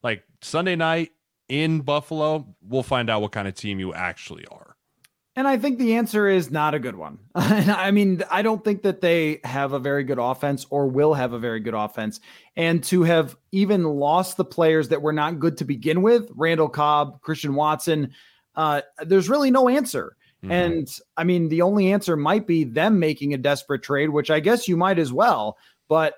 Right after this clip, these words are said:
Speaker 2: I, there's a lot, just like the Patriots, there's a lot of,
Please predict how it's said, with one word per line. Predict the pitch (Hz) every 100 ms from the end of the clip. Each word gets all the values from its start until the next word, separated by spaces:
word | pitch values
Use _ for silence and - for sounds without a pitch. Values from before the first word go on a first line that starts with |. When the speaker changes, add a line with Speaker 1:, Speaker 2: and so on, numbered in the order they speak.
| -
Speaker 2:
I, | 147
there's | 151 196 233
a | 208
lot, | 165 175 175 160
just | 226
like | 311 320
the | 240
Patriots, | 151 156 208 214 226 - - _ -
there's | 196 202
a | 196
lot | 160 160 226
of, | 226 185 160 131